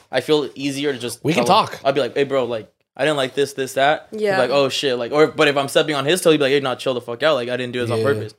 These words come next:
Speaker 3: Yeah.
Speaker 1: And then we'll just walk away from it, you know? Like, there's time, like, we, it's not like we haven't gone, like, an argument or whatever,
Speaker 2: Yeah.
Speaker 1: like, but never, like, to that level, which is weird, you know?
Speaker 3: I've noticed that my friends, my close friends that I have now, it's probably, like, four or five of 'em, um,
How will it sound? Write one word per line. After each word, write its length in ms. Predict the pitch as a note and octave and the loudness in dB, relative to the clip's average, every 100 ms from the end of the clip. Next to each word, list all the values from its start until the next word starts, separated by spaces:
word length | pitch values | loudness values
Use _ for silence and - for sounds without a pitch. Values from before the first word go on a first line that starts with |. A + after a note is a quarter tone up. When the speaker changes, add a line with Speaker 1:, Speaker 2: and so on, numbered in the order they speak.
| _ | _
Speaker 3:
Yeah. 260 | A#3 A3+ G3 | -8 -4 -2
Speaker 1:
And 140 | C#3 | -4
then 100 | B2+ | -4
we'll 100 | B2+ | -6
just 120 | B2 B2 | -6 -6
walk 180 | B2+ | -6
away 140 | A#2 C3 | -6 -8
from 180 | B2 A2+ | -8 -12
it, 140 | - _ _ | -14 _ _
you 80 | B2 | -8
know? 220 | B2+ B2+ _ - | -8 -10 _ -2
Like, 120 | C#3 | 2
there's 120 | F3 | 2
time, 220 | F3+ D#3 | 2 0
like, 220 | D3 B2 - _ _ _ _ _ | 0 -2 -6 _ _ _ _ _
we, 240 | - C#3+ D3 | -4 -2 0
it's 100 | C#3 | 0
not 120 | D#3+ | 2
like 100 | D#3+ | 2
we 80 | C#3 | 2
haven't 240 | C#3+ C#3+ | 0 0
gone, 160 | C3+ C3+ | 0 -2
like, 120 | B2 | -2
an 80 | A#2+ | -6
argument 440 | A#2 C3+ B2+ A#2 A#2 | -4 -4 -4 -6 -6
or 80 | A#2 | -6
whatever, 240 | A#2+ A#2+ | -4 2
Speaker 2:
Yeah. 60 | B2 | 2
Speaker 1:
like, 240 | B2 A2+ G#2+ - _ | 2 0 -4 -14 _
but 100 | C#3+ | 0
never, 200 | D3+ E3 | 4 4
like, 320 | B2 A2+ - | 2 -4 -12
to 140 | - C3+ | -12 -2
that 160 | A#2 A2+ | -2 0
level, 400 | B2 A2+ A2+ A2 - _ | -2 -4 -10 -12 -20 _
which 140 | B2 | -12
is 100 | B2+ | -10
weird, 380 | A2 C3 A#2+ A2 A#2+ | -6 -4 -4 -6 -10
you 80 | |
know? 100 | A#2 A#2+ | -6 -2
Speaker 3:
I've 200 | A3 A3+ | -2 0
noticed 420 | A3 A3 A#3+ - | -2 -2 -6 -4
that 100 | A3+ | -2
my 140 | G#3+ | -2
friends, 760 | G3+ - F#3+ F#3+ G3+ G3+ - - _ _ | -6 -6 -4 -4 -6 -8 -14 -18 _ _
my 140 | G#3 G3+ | -6 -6
close 320 | - G3 F#3+ | -2 -2 -2
friends 220 | G#3+ G#3 | -4 -4
that 80 | G#3 | -4
I 60 | G3 | -6
have 220 | F#3+ F#3 | -8 -10
now, 200 | G3 F3+ | -10 -8
it's 120 | G3 - | -10 -12
probably, 220 | G3+ G3+ | -12 -12
like, 180 | - - | -12 -16
four 400 | - - F#3+ F#3 | -20 -8 -6 -8
or 60 | |
five 240 | F#3 F#3+ F#3 | -8 -8 -8
of 120 | G#3 | -6
'em, 140 | C4 C#4 _ _ _ _ - | -6 -8 _ _ _ _ -6
um, 420 | G3 F#3 - | -4 -2 -6